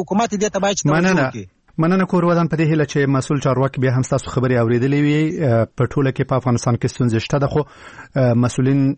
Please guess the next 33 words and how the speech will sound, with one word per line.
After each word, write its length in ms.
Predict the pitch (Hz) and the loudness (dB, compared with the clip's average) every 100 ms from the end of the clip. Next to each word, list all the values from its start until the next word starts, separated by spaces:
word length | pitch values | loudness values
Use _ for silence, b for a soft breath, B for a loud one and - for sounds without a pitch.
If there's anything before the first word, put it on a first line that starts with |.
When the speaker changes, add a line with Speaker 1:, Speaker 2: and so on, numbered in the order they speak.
| _ | _
Speaker 2:
بیا 300 | 104 117 120 120 127 - _ - | -4 0 2 2 -2 -8 _ -2
هغه 300 | 113 123 120 | 0 2 0
څوک 240 | - 135 | -2 -4
چې 120 | - 131 | -2 -2
د 180 | 117 120 | 0 0
روغتیا 260 | 110 - 170 151 | -2 -2 -2 0
په 60 | 123 | -2
برخه 160 | - | -2
کې 120 | 120 - | -4 -2
په 80 | 123 | 0
یوه 200 | 107 110 - | 2 0 0
سیمه 220 | 143 120 | 0 0
کې 160 | - 113 | 0 0
م-، 200 | 117 139 151 | 0 0 0
آه، 100 | 117 101 | 0 0
دنده 200 | 117 113 | 0 0
سرته 240 | 123 - 117 | -2 -2 -2
رسوي، 320 | - 120 135 B B B B - | 0 0 0 B B B B -2
لومړی 280 | 120 110 131 | 0 2 0
درجه 300 | 113 110 117 117 - | 0 0 0 -2 -2
مسؤل 560 | 117 113 - 277 139 | 0 0 0 0 0
دي 100 | 127 | 0
چې 320 | 123 131 120 113 101 | -2 0 0 0 0
باید 400 | 110 110 107 - 156 - | 2 2 0 -4 -6 -2
په 80 | |
هغه 380 | 117 113 110 98 - | 0 0 0 -4 -8
خپله 580 | - 185 175 160 156 160 - 147 104 | -4 -2 0 2 0 -2 -4 -4 -2
حوزه 360 | 113 104 95 143 | -2 -2 -2 -2
کې 200 | 131 104 B B 247 123 | -4 -6 B B -6 0
د 20 | 117 113 110 107 123 - - | 2 2 2 0 -2 -4 -6
خپلو 380 | - - 156 147 147 147 - 135 107 110 | -4 -2 0 2 0 -2 -2 -2 2 0
وګړو 420 | 110 127 131 131 | 2 0 2 0
چې 120 | - | 0